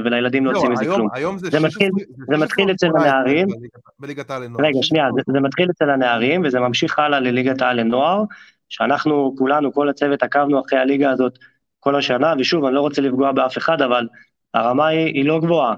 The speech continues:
Speaker 1: הקצב הוא לא גבוה. ואם היו לנו עוד ארבעה, חמישה, שישה שחקנים, כמו סתיו למקין, כמו אוסקר, ששיחקו בבוגרים בליגת העל, שהיו משחקים בליגת העל,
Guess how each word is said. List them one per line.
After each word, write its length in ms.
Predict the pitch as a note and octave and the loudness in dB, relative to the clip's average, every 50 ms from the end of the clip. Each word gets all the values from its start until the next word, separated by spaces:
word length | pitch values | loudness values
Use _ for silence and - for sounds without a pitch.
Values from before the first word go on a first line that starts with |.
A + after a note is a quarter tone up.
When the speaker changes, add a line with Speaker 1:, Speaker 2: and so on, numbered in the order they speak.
| - - | -6 -8
Speaker 1:
הקצב 360 | A2+ - - E3 D#3+ - F3 | -6 -2 -2 -2 0 0 0
הוא 180 | D3 C#3+ C#3+ D3+ | 0 2 2 2
לא 120 | D#3 D#3 | 2 2
גבוה. 340 | D3 D3 B2+ A#2 A2+ G#2 G2 - _ _ _ _ _ _ _ _ _ _ _ - | 0 0 0 0 -2 -2 -2 -4 _ _ _ _ _ _ _ _ _ _ _ -4
ואם 280 | A2 B2 D3+ F#3 F#3+ | -2 0 0 2 2
היו 180 | F3+ F3+ F#3+ F#3+ | 2 2 2 2
לנו 360 | F#3 F3+ F3 E3 D3+ C#3+ - - - _ _ _ | 2 2 2 2 0 0 -2 -4 -12 _ _ _
עוד 220 | - D3+ E3+ E3 F3 | -2 0 0 2 0
ארבעה, 380 | D#3 D3 C#3 C#3 D3 D#3+ D#3+ | 0 0 0 2 2 2 0
חמישה, 500 | - C#3+ C3+ C3+ B2 - D3+ D3+ D3+ C3+ | 0 0 0 0 0 0 2 2 0 0
שישה 320 | - C3 A2+ - D#3 D#3 D3+ | 0 -2 -2 0 0 0 0
שחקנים, 480 | - C#3 - - C3 C3+ D3 C#3+ B2 | -2 -4 -2 0 0 0 2 0 -2
כמו 300 | - - C#3 C#3+ C#3 C3+ | 0 0 0 0 0 -2
סתיו 240 | C3+ - C#3+ C3+ C3 | -2 -2 -2 0 0
למקין, 480 | C#3 C#3 C#3+ C3+ B2 C3 B2+ A#2+ A#2 A2+ - - _ _ _ _ _ _ | 0 0 0 0 0 0 -2 0 -2 -4 -8 -14 _ _ _ _ _ _
כמו 440 | - C#3+ D3+ D3+ D3 C#3+ C#3+ C#3 C#3 D3+ | -2 0 2 2 2 2 2 2 2 0
אוסקר, 260 | D3+ D3 - D3+ C3+ | 0 0 -2 -2 -2
ששיחקו 440 | - B2+ A2+ - C#3 - - E3 D#3+ | 0 -2 -4 -4 -6 -4 -2 -2 0
בבוגרים 460 | D#3+ D3+ C3+ C3 C3 C#3+ D3+ D#3 C#3 | 0 0 0 0 0 0 0 2 2
בליגת 360 | C3 C3+ D3 C#3 C#3 C3+ - | 2 0 0 0 0 0 0
העל, 340 | B2+ C3 D3+ F3 G3+ A3 G#3+ - _ _ _ _ _ - | 0 2 2 0 0 -2 -4 -6 _ _ _ _ _ -4
שהיו 200 | - B2+ C#3+ E3+ | -2 0 0 0
משחקים 480 | E3+ - - - - - F#3 F#3+ E3+ | 0 0 -2 -6 -2 0 0 0 2
בליגת 340 | D3 C#3+ D#3 D#3 D#3 D3 - | 0 0 0 0 0 0 0
העל, 280 | D3+ E3 F#3 G3+ G#3 | 0 2 2 0 -2